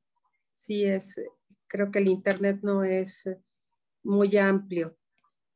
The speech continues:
Pues también tenemos preguntas de Miguel González Madrid, comentarios de Didestela Reina. Magistrada, si nos permite hacerle llegar todos estos, eh, comentarios y preguntas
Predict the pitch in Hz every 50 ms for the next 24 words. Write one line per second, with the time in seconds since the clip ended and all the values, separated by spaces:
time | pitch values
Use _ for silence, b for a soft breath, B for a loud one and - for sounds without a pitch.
0 | _ _ - 240 240 233 - 262 247 240 233 254 254 254 254 262 269 262 - 285
1 | 277 262 254 262 262 254 - - - 240 214 220 226 226 233 226 226 233 226 220
2 | 208 208 214 214 208 214 208 202 202 214 202 196 196 196 202 202 202 208 202 240
3 | 254 254 262 262 _ _ - 220 214 208 202 196 196 - 240 240 240 240 240 233
4 | 220 214 214 214 - 208 196 196 196 196 196 190 185 - - - 220 208 208 208
5 | 208 208 214 226 233 240 247 247 240 226 226 233 240 240 _ _ _ _ _ _
6 | - 240 226 233 247 220 233 - 262 262 262 262 262 262 277 254 240 233 220 -
7 | - - 240 240 247 254 262 262 262 - - 247 247 254 262 262 240 208 - -
8 | 240 240 240 233 240 233 226 226 226 233 233 254 240 240 240 233 - - 233 233
9 | - - 247 226 214 214 - 220 202 202 196 196 - 220 214 208 208 208 - -
10 | 233 233 240 240 240 240 240 - 247 - - 214 214 214 226 240 247 247 - -
11 | 240 233 247 247 - -